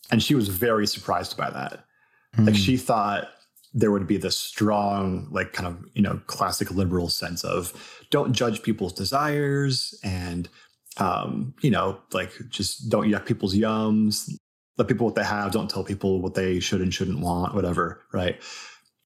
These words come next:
Speaker 1: But to the contrary, especially talking about sex and the influence of porn on sex, that her students almost,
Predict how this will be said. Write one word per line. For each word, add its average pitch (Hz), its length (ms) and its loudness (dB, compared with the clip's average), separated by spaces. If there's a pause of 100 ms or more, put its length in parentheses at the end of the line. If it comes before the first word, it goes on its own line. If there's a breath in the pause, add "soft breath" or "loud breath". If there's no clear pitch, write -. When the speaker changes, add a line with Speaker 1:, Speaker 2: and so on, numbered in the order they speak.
(220)
Speaker 1:
But 107 260 2 (220)
to 135 100 2
the 113 80 4
contrary, 107 440 2
especially 123 440 0
talking 101 300 0
about 87 240 -2
sex - 560 -6 (440)
and 117 140 6
the - 60 4
influence 110 380 2
of - 100 -8
porn 98 360 0
on 95 260 -2
sex, - 520 -6 (640 loud breath)
that 95 340 2
her 107 160 0
students - 760 -2 (680)
almost, 113 480 2